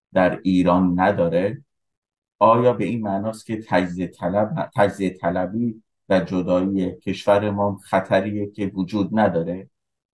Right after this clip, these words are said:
نه، این گونه نیست. متاسفانه یک خطر بسیار جدی هم هست. چرا که ما می‌دونیم که در طول تاریخ، در سرتاسر جهان، کشورهای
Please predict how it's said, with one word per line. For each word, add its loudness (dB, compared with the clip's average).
نه، 4
این 2
گونه -4
نیست. -12
متاسفانه -2
یک -6
خطر 0
بسیار 2
جدی -6
هم -16
هست. -20
چرا 4
که 0
ما 6
می‌دونیم 2
که -6
در 4
طول -2
تاریخ، 2
در 2
سرتاسر 0
جهان، -4
کشورهای 0